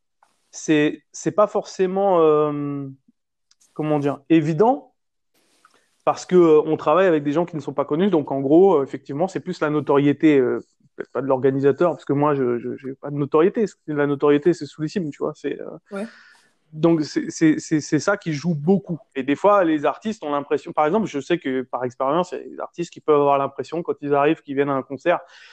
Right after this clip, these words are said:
Speaker 1: et qu'il y a trois, quatre cents personnes, euh, ils se disent, « Ouais, mais je comprends pas, les gens, ils viennent me voir, tout ça, il y a trois cents personnes qui sont venues pour me voir. » Euh, alors qu'en fait, c'est, c'est selon la démarche dans laquelle est l'organisateur et l'artiste, c'est-à-dire est-ce que c'est un,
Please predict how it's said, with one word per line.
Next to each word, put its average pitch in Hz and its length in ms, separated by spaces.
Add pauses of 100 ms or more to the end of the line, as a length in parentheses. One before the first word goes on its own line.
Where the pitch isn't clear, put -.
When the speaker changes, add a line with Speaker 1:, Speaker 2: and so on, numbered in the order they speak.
(160)
Speaker 1:
et 147 100
qu'il 170 120
y - 20
a 147 40
trois, 165 240
quatre 165 200
cents 156 160
personnes, 175 500
euh, 143 160
ils 143 80
se 135 60
disent, « 160 260
Ouais, - 220
mais - 100
je - 80
comprends 143 280
pas, 175 180
les 151 140
gens, 160 140
ils 160 80
viennent 147 200
me 143 120
voir, 170 420
tout - 60
ça, 185 280
il 160 40
y - 20
a 143 80
trois - 160
cents 143 160
personnes 147 340
qui 143 120
sont 151 160
venues 147 140
pour 147 140
me 139 100
voir. » 170 380
Euh, 131 240 (400)
alors 143 200
qu'en 160 100
fait, 196 220 (260)
c'est, - 300
c'est 143 1160
selon 175 440
la 156 120
démarche 151 420
dans 143 100
laquelle 143 400
est 143 80
l'organisateur 135 840
et 151 120
l'artiste, - 420 (320)
c'est-à-dire 143 320
est-ce 143 140
que 151 80
c'est - 120
un, 139 300